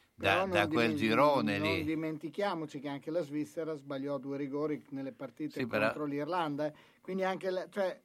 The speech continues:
Speaker 2: per, anche la Svizzera
Speaker 1: No, ma
Speaker 2: ha
Speaker 1: io sto
Speaker 2: sbagliato
Speaker 1: par-,
Speaker 2: rigori,
Speaker 1: io, io sto
Speaker 2: quindi
Speaker 1: parlando che la Svizzera non sia, non è poi così superiore alla Macedonia.
Speaker 2: No, ma infatti
Speaker 1: Cioè,
Speaker 2: no, vabbè, eh, noi, noi dovevamo
Speaker 1: cioè,
Speaker 2: sicuramente
Speaker 1: se no,
Speaker 2: eliminarla prima, non
Speaker 1: se,
Speaker 2: andare
Speaker 1: se
Speaker 2: a
Speaker 1: noi
Speaker 2: rigore.
Speaker 1: calcoliamo che,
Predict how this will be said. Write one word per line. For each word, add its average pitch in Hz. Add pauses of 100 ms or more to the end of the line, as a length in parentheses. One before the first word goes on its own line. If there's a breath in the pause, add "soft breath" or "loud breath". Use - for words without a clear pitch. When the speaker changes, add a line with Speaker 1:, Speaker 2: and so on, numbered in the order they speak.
Speaker 2:
per, 160 (220)
anche 185
la 226
Svizzera 240 (340 soft breath)
Speaker 1:
No, 139
ma 120
Speaker 2:
ha 117
Speaker 1:
io 143
sto 185
Speaker 2:
sbagliato 196
Speaker 1:
par-, 190
Speaker 2:
rigori, 208
Speaker 1:
io, 143
io 156
sto 196
Speaker 2:
quindi 151
Speaker 1:
parlando 127
che 117
la 123
Svizzera 120
non 101
sia, 131
non 107
è 131
poi 131
così 104
superiore 98
alla 95
Macedonia. 123
Speaker 2:
No, 208
ma 147
infatti 214
Speaker 1:
Cioè, -
Speaker 2:
no, 165
vabbè, 160
eh, 160
noi, 165
noi 202
dovevamo 165
Speaker 1:
cioè, -
Speaker 2:
sicuramente 170
Speaker 1:
se 160
no, 151
Speaker 2:
eliminarla 165
prima, 208
non 160
Speaker 1:
se, 165
Speaker 2:
andare 160
Speaker 1:
se 135
Speaker 2:
a 131
Speaker 1:
noi 151
Speaker 2:
rigore. 175
Speaker 1:
calcoliamo 139
che, 131